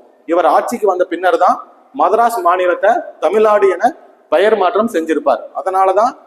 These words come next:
சி என் அண்ணாதுரை அவர்கள் தமிழகத்தின் முதல் முதலமைச்சர். அண்ணாதுரை அவர்களுக்கு அறிஞர் என பட்டம் கொடுத்தவர்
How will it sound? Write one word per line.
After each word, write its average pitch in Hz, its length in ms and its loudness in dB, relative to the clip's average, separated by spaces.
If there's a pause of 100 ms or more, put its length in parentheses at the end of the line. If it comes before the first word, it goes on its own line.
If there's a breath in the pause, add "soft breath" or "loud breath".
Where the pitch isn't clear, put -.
(360)
சி 175 180 -8
என் 185 140 0
அண்ணாதுரை 196 420 2
அவர்கள் 175 300 0 (420)
தமிழகத்தின் 202 580 2 (300)
முதல் 226 240 2 (280)
முதலமைச்சர். 160 540 -2 (1160)
அண்ணாதுரை 226 420 2
அவர்களுக்கு 196 420 2 (380)
அறிஞர் 226 420 2
என 196 220 2
பட்டம் 220 320 -2
கொடுத்தவர் 180 420 2